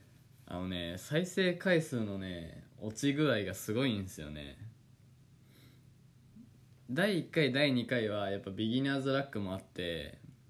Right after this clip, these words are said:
あの、想像してたよりは聞かれたので、だって、そもそも再生回数一桁かなとか思ってたので、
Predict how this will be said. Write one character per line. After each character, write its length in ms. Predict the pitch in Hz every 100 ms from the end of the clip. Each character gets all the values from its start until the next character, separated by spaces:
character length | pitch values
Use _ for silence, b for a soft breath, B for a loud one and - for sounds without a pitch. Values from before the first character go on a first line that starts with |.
| - - - - - - - -
あ 160 | 90 98
の、 400 | 90 85 82 131
想 240 | - 214
像 140 | 214 233
し 100 | -
て 140 | 226
た 120 | 180
よ 160 | 160 175
り 100 | 156
は 100 | 151
聞 140 | -
か 80 | 139
れ 60 | 131
た 100 | 123
の 100 | 98
で、 80 | 98
だ 80 |
っ 80 | 107
て、 280 | - 78 - - - -
そ 160 | -
も 100 | 185
そ 120 | 220 208
も 340 | 202 190 - - - - -
再 180 | - 151
生 160 | 165 180
回 140 | 196
数 100 | 117
一 240 | 107 - 180
桁 260 | 151 120
か 120 | 107
な 100 | 107
と 120 | 104 87
か 80 |
思 180 | 87 101
っ 40 | 104
て 120 | 85
た 120 | 80
の 140 | 65
で、 360 | 67 82 62